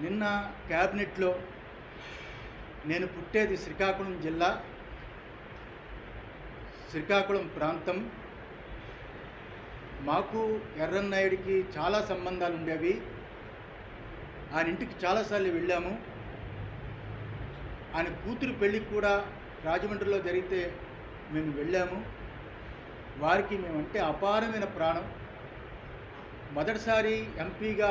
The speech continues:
అబ్బాయి గెలిచిన తర్వాత, గెలవక ముందు అరసవెల్లిలో ఆయన ఆశీర్వదించడం కూడా జరిగింది రామ్మోహన్ నాయుడిని. అలాంటి చిన్న కుర్రాడు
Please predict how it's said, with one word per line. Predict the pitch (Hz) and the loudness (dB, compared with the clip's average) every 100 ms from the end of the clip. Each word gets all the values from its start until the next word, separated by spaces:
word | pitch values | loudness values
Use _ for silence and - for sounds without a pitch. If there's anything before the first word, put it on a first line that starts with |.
| 180 | 6
అబ్బాయి | - 202 196 | 6 4 4
గెలిచిన | 180 196 202 190 | 2 0 -2 -2
తర్వాత, | 175 185 175 - - - - - - - - - 131 139 | 4 6 6 4 -6 -10 -12 -12 -12 -12 -8 -6 -2 2
గెలవక | 165 190 196 185 | 4 4 2 0
ముందు | 202 165 - - - - - - - - - - - - 151 | 0 0 -4 -10 -12 -12 -10 -10 -12 -12 -8 -8 -8 -4 0
అరసవెల్లిలో | 202 226 220 220 214 208 | 2 2 4 6 6 6
ఆయన | 190 151 | 4 2
ఆశీర్వదించడం | 165 185 220 214 214 202 208 202 | 0 2 2 2 2 -2 -4 0
కూడా | 190 185 | 0 2
జరిగింది | 160 170 175 190 233 165 143 | 0 0 2 0 0 -4 -2
రామ్మోహన్ | 151 190 190 170 | 0 0 -2 -2
నాయుడిని. | 165 165 165 214 - - - - - - - - - - - - 143 | -2 -2 -4 -4 -6 -8 -8 -8 -8 -10 -10 -10 -10 -10 -10 -8 -2
అలాంటి | 175 233 240 233 - | 2 4 2 -2 -2
చిన్న | 208 262 254 | 0 2 2
కుర్రాడు | 226 208 202 - | 2 8 8 6